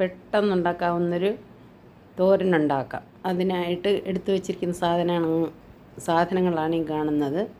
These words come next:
ഉള്ളി, ഇഞ്ചി, വെളുത്തുള്ളി, പച്ചമുളക്,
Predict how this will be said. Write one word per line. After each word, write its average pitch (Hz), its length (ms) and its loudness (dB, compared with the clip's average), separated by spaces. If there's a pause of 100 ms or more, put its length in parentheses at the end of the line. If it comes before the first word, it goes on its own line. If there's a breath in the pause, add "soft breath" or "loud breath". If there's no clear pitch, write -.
(840 loud breath)
ഉള്ളി, 185 360 4 (680)
ഇഞ്ചി, 170 440 2 (180)
വെളുത്തുള്ളി, 170 600 0 (100)
പച്ചമുളക്, 160 640 0